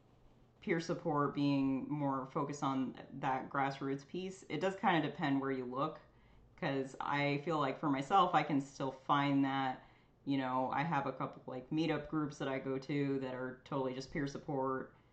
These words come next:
You know, nobody's getting paid to do it. It's, like, a free group, and everybody's just there supporting each other. You know, there may be one person or two people facilitating, but, um,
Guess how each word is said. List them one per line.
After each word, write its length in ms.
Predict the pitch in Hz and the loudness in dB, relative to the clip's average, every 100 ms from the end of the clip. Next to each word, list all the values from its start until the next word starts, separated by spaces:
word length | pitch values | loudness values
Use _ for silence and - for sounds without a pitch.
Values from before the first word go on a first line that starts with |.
| - - - - | -20 -20 -20 -8
You 140 | 135 135 | -2 0
know, 260 | 127 127 143 | 0 -4 -2
nobody's 640 | 139 123 135 127 - - - - - | -2 0 -2 -4 -6 -16 -20 -20 -8
getting 320 | 143 135 139 - - - | -2 2 0 -2 -18 -12
paid 460 | - 170 160 156 147 | 2 4 6 4 0
to 80 | 170 | 2
do 240 | 175 170 | 6 6
it. 240 | 156 147 139 | 6 4 2
It's, 280 | 131 - | 0 -4
like, 180 | 127 123 | -6 -6
a 40 | - | -8
free 240 | - 131 | -2 -2
group, 440 | 120 135 135 131 | 0 0 0 -2
and 320 | - - 123 165 - _ - | -4 -4 -4 -6 -14 _ -6
everybody's 400 | 135 131 131 131 | -2 -2 -2 -4
just 180 | 139 - | -6 -4
there 260 | 131 127 | -2 -4
supporting 480 | 139 143 165 143 139 | -8 -2 0 4 4
each 160 | 139 143 | 2 0
other. 440 | 131 131 127 - - - - | -2 -2 -4 -10 -12 -14 -6
You 120 | 139 | -4
know, 180 | 117 143 - | -4 -8 -6
there 140 | 143 | -2
may 180 | 127 135 | 0 -2
be 220 | 131 127 - - - | -2 -6 -12 -20 -2
one 220 | 160 156 | 2 4
person 580 | 165 151 147 139 139 160 - - - | 2 2 4 4 4 2 -10 -14 -8
or 140 | 127 | -8
two 200 | - 143 | -4 -4
people 300 | 160 - 110 | -2 -6 -8
facilitating, 800 | - 139 143 131 - - 110 117 | -14 -6 -4 -2 -4 -8 -6 -8
but, 180 | - - - - - - - - | -8 -10 -16 -20 -20 -20 -20 -6
um, 460 | 139 117 87 - | -2 -2 -2 -6